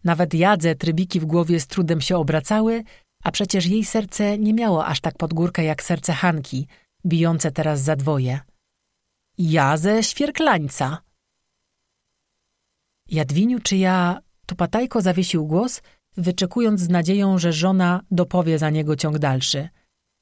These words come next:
„Nie, Poltku, tam cię jeszcze nie było.” „Cóż za niedopatrzenie.” „Mój mąż jest z zawodu lekarzem, z natury zaś nieuleczalnym powsinogą”,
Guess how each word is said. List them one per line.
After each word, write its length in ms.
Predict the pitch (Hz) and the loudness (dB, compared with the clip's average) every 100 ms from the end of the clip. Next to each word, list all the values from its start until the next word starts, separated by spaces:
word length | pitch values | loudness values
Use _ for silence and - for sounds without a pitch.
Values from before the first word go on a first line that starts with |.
| - | 0
„Nie, 300 | 185 214 185 | 4 4 4
Poltku, 680 | - 160 143 - - 156 180 _ _ _ | 2 0 0 -6 -4 -4 -4 _ _ _
tam 240 | 190 214 | 0 0
cię 120 | 220 208 | 2 2
jeszcze 360 | 190 - 202 | 2 2 2
nie 140 | 185 180 | 4 4
było.” 400 | 160 135 123 160 _ _ _ _ _ _ _ _ _ | 2 0 -4 -10 _ _ _ _ _ _ _ _ _
„Cóż 300 | - 190 160 | -2 0 2
za 180 | 151 147 | 2 2
niedopatrzenie.” 960 | 165 285 381 277 269 - 139 139 - - _ _ _ _ _ _ _ | 0 0 0 -2 -2 -2 -2 -4 -10 -14 _ _ _ _ _ _ _
„Mój 220 | 180 185 | 2 4
mąż 460 | 185 240 247 226 - | 4 4 2 0 0
jest 160 | 185 160 | 0 2
z 40 | |
zawodu 340 | 175 175 175 | 0 2 2
lekarzem, 640 | 180 185 214 175 139 135 185 - | 2 0 0 0 0 -2 -6 -8
z 80 | 165 | -2
natury 460 | 175 160 254 226 190 | 0 0 0 0 2
zaś 320 | 180 180 - - | 2 0 -2 0
nieuleczalnym 800 | 196 208 190 175 156 151 160 | 2 2 2 0 0 0 0
powsinogą”, 800 | 151 165 - 254 214 151 131 135 | 0 -4 -2 2 2 0 -2 -4